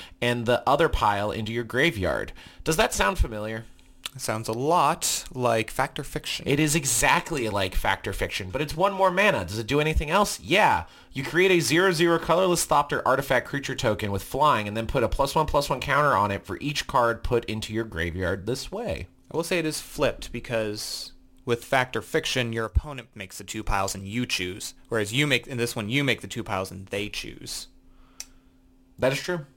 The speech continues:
Speaker 1: That is true. So it's a little bit different, but one mana, and then you're getting a body on top of it
Speaker 2: Mm-hmm.
Speaker 1: that, in all likelihood, is going to be larger than a one one. So you're basically getting a one mana one one on top of a, effectively a Fact or Fiction.
Speaker 2: Yeah.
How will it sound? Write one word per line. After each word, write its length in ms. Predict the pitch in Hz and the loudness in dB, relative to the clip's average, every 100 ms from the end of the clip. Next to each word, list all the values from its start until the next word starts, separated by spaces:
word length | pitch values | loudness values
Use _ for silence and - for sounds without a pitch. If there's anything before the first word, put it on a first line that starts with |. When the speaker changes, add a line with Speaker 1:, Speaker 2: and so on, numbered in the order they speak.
| - | -10
Speaker 1:
That 120 | 123 | -8
is 100 | 123 | -4
true. 180 | 127 107 | -4 -2
So 160 | 135 | 0
it's 100 | 131 | 0
a 40 | 165 | 2
little 180 | 180 | 2
bit 140 | 175 165 | 2 2
different, 360 | 147 - 117 | 2 0 0
but 200 | - 120 | 0 -2
one 220 | 156 202 196 | -2 -4 -2
mana, 360 | 185 156 117 - - - | 0 0 -2 -6 -12 -6
and 120 | 131 | -2
then 100 | 147 | -2
you're 100 | 143 | 0
getting 200 | 147 139 | 0 0
a 60 | 117 | 0
body 400 | 131 123 127 107 | 2 2 2 -2
on 160 | 98 | -2
top 260 | 98 101 - | 0 0 0
of 100 | 80 | -4
it 160 | 57 - | -6 -4
Speaker 2:
Mm-hmm. 340 | 151 147 139 131 | -2 0 0 2
Speaker 1:
that, 260 | 113 110 - _ - | 2 0 -6 _ -8
in 140 | 147 | -4
all 300 | 143 151 160 | 0 4 6
likelihood, 500 | 147 135 131 123 127 | 6 4 2 0 0
is 140 | 113 104 | -2 0
going 260 | 123 117 110 | 2 2 0
to 80 | |
be 120 | 95 107 | -4 -4
larger 600 | 101 98 98 92 95 92 | -2 -2 -2 -4 -8 -8
than 400 | 85 90 85 71 - - | -8 -8 -8 -12 -14 -10
a 60 | |
one 180 | 101 90 | -8 -8
one. 200 | 57 55 - - | -10 -14 -18 -10
So 140 | - | -2
you're 100 | 139 | 0
basically 300 | 139 190 180 | 2 0 0
getting 200 | 156 147 | 2 2
a 60 | 135 | 4
one 200 | 127 135 | 4 2
mana 180 | 127 120 | 2 2
one 200 | 113 110 | 2 2
one 160 | 107 101 | 0 0
on 100 | 95 | 0
top 240 | 107 101 | 0 0
of 120 | 98 | -4
a, 120 | 98 - | -6 -6
effectively 480 | 113 110 98 90 92 | -6 -4 -6 -6 -6
a 40 | |
Fact 260 | 85 82 82 | -4 -6 -8
or 40 | |
Fiction. 340 | 78 - - - - | -14 -14 -14 -10 -4
Speaker 2:
Yeah. 220 | 147 117 | 0 0